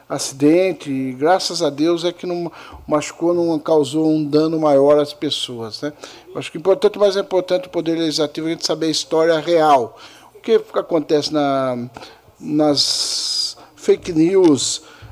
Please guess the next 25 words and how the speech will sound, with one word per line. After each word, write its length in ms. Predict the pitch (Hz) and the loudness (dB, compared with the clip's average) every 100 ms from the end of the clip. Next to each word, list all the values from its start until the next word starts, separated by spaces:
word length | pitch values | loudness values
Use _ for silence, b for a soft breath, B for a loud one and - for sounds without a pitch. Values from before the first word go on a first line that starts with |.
| B - | B -10
ah, 1400 | 139 139 143 143 139 139 135 135 131 127 127 127 127 120 - 147 | -4 -2 0 0 0 0 -2 -2 -2 -4 -4 -4 -6 -10 -20 -10
na 200 | 151 165 | -4 -4
questão 300 | 165 151 165 | -4 -6 0
da 120 | 160 | 0
internet, 800 | 151 139 123 147 180 175 156 151 | 0 -2 0 4 6 6 4 0
no 100 | 147 | 0
WhatsApp, 840 | 147 - - 156 170 170 156 147 143 B B B - | 0 0 0 4 4 4 2 -4 -8 B B B 0
é 80 | - | 2
um 120 | 330 | 4
mundo 220 | 269 269 | 4 4
obscuro, 880 | 277 214 - - - 180 220 233 196 | 2 0 -2 -2 -4 4 6 8 6
né, 200 | 160 185 | 6 4
né? 220 | 175 160 147 170 196 | 2 -2 -8 -16 -16
É 40 | 202 | -8
meio 180 | 101 | -6
obscuro 840 | 135 208 - - - - 196 233 190 | -4 -4 -4 -6 -8 -2 4 6 4
esse 160 | 151 | 2
mundo, 400 | 151 156 160 147 | 0 4 4 4
né? 100 | 170 175 B B B B B _ | 0 -2 B B B B B _
Quem 160 | - 196 | -6 -4
sofreu, 680 | 190 208 170 - 196 208 180 | 2 2 2 4 6 6 4
quem 200 | - 185 | -4 -2
sofre 540 | - 185 196 190 185 | 0 4 4 4 -2
nesse 240 | 180 165 170 | -2 -2 -2
mundo 420 | 160 180 180 | -2 -2 -2